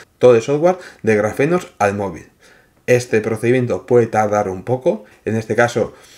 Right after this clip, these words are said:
yo lo tengo una, en una velocidad más acelerada para que agilizar el vídeo, para que no sea tan largo y, y no, y no tiene cortes, para que veáis que todo es continuo.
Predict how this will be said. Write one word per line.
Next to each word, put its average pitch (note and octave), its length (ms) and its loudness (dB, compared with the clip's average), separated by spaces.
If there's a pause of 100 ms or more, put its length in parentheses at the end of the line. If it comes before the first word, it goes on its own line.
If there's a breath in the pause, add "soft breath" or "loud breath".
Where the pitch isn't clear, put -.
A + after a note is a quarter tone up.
(160 loud breath)
yo A#2 200 4
lo A#2 100 6
tengo B2 220 0
una, G#2+ 260 -2
en A2 120 -2
una A2 80 0
velocidad A2 480 0
más A#2 260 -4
acelerada A2 540 0
para G#2 120 -2
que G2+ 280 -4
agilizar G#2 520 -2
el G2 60 -2
vídeo, A#2 380 0
para G2+ 100 -6
que G2+ 60 -6
no G#2 80 -10
sea G2+ 120 -4
tan G2+ 220 -8
largo B2+ 420 -2 (220 loud breath)
y, A#2+ 260 -2
y A2 100 -2
no, A#2+ 200 -2
y A2+ 80 -6
no B2 140 0
tiene A2+ 240 0
cortes, G3 500 0 (140 loud breath)
para G#2+ 200 0
que G#2 140 -2
veáis C#3+ 240 0
que A2 160 -2
todo B2+ 260 2
es B2 60 -4
continuo. F#2+ 440 -8